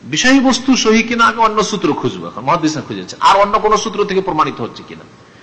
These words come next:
দেখলাম যে আর একটা সূত্র পাওয়া যাচ্ছে, এই হাদিস বর্ণনা করেছেন যে হেলাল, হেলাল থেকে বর্ণনা হচ্ছে তরিক, তরিক, আম, আমাকে এসে শোনাচ্ছে। আর হেলাল কার থেকে বয়ান করেছে? ভাই অমুক থেকে, অমুক থেকে, দিয়ে পৌঁছে দিলাম হাদিস আমি,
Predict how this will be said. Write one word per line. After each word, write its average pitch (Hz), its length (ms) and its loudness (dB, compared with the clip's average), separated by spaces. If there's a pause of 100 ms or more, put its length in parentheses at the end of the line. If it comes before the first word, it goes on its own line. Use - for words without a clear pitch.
(120)
দেখলাম 190 240 0
যে 202 80 0
আর 202 100 6
একটা 208 140 -2
সূত্র 190 240 -2
পাওয়া 196 160 2
যাচ্ছে, 196 300 0 (440)
এই 170 120 -2
হাদিস 160 300 0
বর্ণনা 175 200 2
করেছেন 180 300 -4
যে 170 60 -2
হেলাল, 214 420 2
হেলাল 160 260 0
থেকে 156 140 -2
বর্ণনা 147 160 -2
হচ্ছে 147 220 -4
তরিক, 214 260 -2 (100)
তরিক, 180 260 2 (360)
আম, 139 680 2 (100)
আমাকে 113 280 -2
এসে - 160 -12
শোনাচ্ছে। - 420 -12 (560)
আর 165 200 0
হেলাল 175 240 2
কার 175 140 0
থেকে - 120 -4
বয়ান 190 200 4
করেছে? 190 200 0
ভাই 214 140 4
অমুক 175 280 0
থেকে, 123 160 -6
অমুক 90 280 -10
থেকে, - 180 -20 (600)
দিয়ে 185 180 4
পৌঁছে 185 360 2
দিলাম 110 300 -2
হাদিস 87 360 -8
আমি, - 140 -18